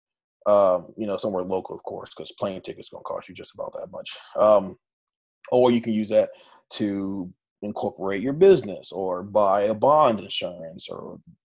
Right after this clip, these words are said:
invest it with some type of mutual fund or something. Um, so it's, it's, it's ways of, of creating money where, um, you may not have the most resources,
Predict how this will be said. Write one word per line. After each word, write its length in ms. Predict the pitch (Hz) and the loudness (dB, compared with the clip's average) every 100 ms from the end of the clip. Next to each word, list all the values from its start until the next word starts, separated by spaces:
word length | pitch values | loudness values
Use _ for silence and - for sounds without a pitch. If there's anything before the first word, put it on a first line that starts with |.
| _ _ _ _ _ - | _ _ _ _ _ -6
invest 500 | 104 98 104 113 - | -4 2 4 4 4
it 240 | 117 113 87 | 0 0 0
with 400 | 110 107 104 - _ _ _ _ _ - | -2 -2 -2 -8 _ _ _ _ _ -18
some 340 | - 110 104 - | -8 -8 -8 -4
type 240 | 117 104 | -2 -2
of 260 | 110 104 104 - - _ - | -4 -6 -6 -14 -20 _ -8
mutual 440 | 113 139 151 - | -2 -2 -2 -6
fund 220 | - - | -8 -14
or 80 | 65 | -14
something. 320 | - - _ _ _ _ _ - | -12 -14 _ _ _ _ _ -4
Um, 400 | 104 101 98 110 | 0 0 -2 -2
so 200 | - 123 | 2 6
it's, 240 | 127 123 | 6 4
it's, 280 | 131 123 - | 2 2 0
it's 100 | 123 | -4
ways 400 | 123 147 147 120 | 0 2 2 0
of, 140 | 117 - | -4 -4
of 160 | 107 | -6
creating 360 | - 113 110 101 | -4 -2 -2 -2
money 360 | 98 98 95 92 _ | -2 -4 -6 -12 _
where, 420 | 104 107 101 98 - _ - | -8 -6 -6 -8 -12 _ -6
um, 300 | 92 90 95 | -4 -4 -4
you 180 | 113 | -6
may 140 | 107 110 | -4 -4
not 160 | 104 | -4
have 300 | 98 101 92 | -2 -2 -2
the 80 | 95 | -6
most 300 | 92 90 90 | -8 -6 -8
resources, 600 | 104 98 101 98 98 98 | -10 -8 -8 -8 -10 -16